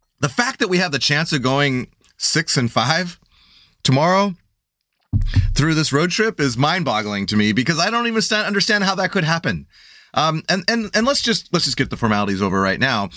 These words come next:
It's not gonna happen because we got Ross Stripling starting tomorrow. Okay? Um,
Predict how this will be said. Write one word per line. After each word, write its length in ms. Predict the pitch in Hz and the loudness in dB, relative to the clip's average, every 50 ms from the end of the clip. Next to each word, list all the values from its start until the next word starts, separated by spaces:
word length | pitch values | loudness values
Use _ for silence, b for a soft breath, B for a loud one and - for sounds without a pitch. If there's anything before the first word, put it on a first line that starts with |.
| B B - | B B -4
It's 160 | - - - | -2 2 2
not 340 | 170 170 190 190 185 - - | 4 4 2 2 -2 -4 -2
gonna 220 | 170 139 113 107 | -2 -2 -2 -2
happen 340 | 95 101 90 85 - 110 113 | 0 0 0 0 2 2 2
because 240 | 123 123 147 139 120 | 2 2 0 0 0
we 80 | 147 | 0
got 180 | 135 151 147 - | 0 0 0 0
Ross 200 | 135 143 143 - | 0 0 0 0
Stripling 360 | - - 139 - - 113 104 | -2 -2 -2 -2 -2 -2 0
starting 280 | - - 95 85 80 73 | 0 0 -2 -2 -2 -4
tomorrow. 260 | - 85 - - - _ _ B B B B B B B B B - | -4 -6 -6 -6 -10 _ _ B B B B B B B B B -6
Okay? 440 | - 120 - 147 139 143 151 160 170 | -4 -2 -2 -2 0 0 0 -2 -2
Um, 360 | 170 - 135 135 135 135 131 | -2 0 0 0 2 2 2